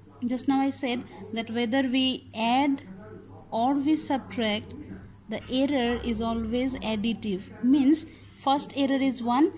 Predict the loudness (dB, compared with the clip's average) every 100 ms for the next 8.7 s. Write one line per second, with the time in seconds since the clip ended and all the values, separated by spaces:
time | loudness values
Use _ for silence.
0 | -12 -14 -6 -4 0 2 2 0 0 -2
1 | -4 -2 0 0 -6 -20 -6 -4 -2 -2
2 | -2 -2 -2 -2 -2 -2 -4 -4 -2 -2
3 | -6 -14 -16 -10 -6 -4 -2 -2 0 -2
4 | -2 -2 -2 -2 -4 -4 -4 -2 -2 -2
5 | -4 -4 -4 -2 -2 -2 -6 -8 -10 -10
6 | -14 -10 -6 -6 -6 -14 -18 -10 -4 -2
7 | 4 6 6 4 0 -2 -2 2 6 6
8 | 4 2 -2 -2 0 -2